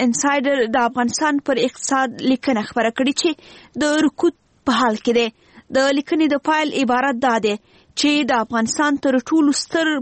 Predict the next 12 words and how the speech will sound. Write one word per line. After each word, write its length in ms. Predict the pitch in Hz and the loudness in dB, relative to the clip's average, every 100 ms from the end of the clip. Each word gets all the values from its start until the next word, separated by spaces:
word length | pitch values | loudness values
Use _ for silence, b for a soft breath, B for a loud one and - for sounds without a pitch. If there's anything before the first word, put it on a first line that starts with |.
| - | -2
پور 220 | 269 254 240 | 0 2 2
ورکوونکي 680 | 233 - 269 311 302 285 262 | 0 0 2 2 0 -2 0
بانک 400 | 254 262 - - - | -2 -2 -8 -10 -4
خبرداری 500 | 240 240 240 262 285 | 0 0 2 2 2
ورکړی 420 | 254 233 294 302 - | 0 0 -2 -2 -2
چې 80 | 339 B B B | -6 B B B
د 160 | 285 277 | -2 0
افغانستان 520 | 294 285 339 330 277 | -2 -2 0 0 2
بانکي 340 | 247 254 320 - | 0 0 -2 0
سیستم 420 | 277 - 311 285 277 | -4 0 0 0 -2
سقوط 360 | - - 320 - | -6 -2 -2 0
ته 180 | 269 254 | 0 0